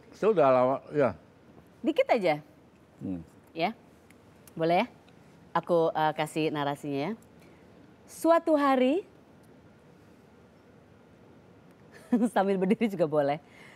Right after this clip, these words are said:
Speaker 2: Suatu hari, Adi, sedang berjalan-jalan di taman yang luas.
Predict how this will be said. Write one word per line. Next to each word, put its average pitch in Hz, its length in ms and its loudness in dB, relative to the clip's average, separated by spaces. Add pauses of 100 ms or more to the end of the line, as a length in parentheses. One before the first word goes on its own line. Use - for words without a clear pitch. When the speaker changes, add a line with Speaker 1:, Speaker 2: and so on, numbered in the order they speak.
(140)
Speaker 2:
Suatu 294 320 2
hari, 294 440 2 (160)
Adi, 247 480 2 (1300)
sedang 285 400 2
berjalan-jalan 262 1040 2
di 247 160 0
taman 240 400 0
yang 220 240 2
luas. 202 400 0